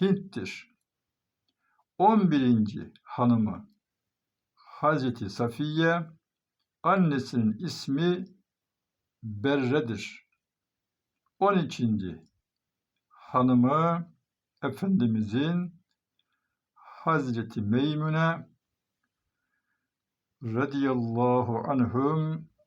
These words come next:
Rabbim her birinden razı olsun.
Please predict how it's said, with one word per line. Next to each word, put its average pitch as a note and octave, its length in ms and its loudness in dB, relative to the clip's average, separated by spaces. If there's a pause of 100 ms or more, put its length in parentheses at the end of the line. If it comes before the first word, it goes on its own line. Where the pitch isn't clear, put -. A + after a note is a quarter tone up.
(520)
Rabbim D3+ 760 -4
her F#3 460 -6
birinden A2+ 800 0
razı B2+ 400 0
olsun. G#2+ 680 -6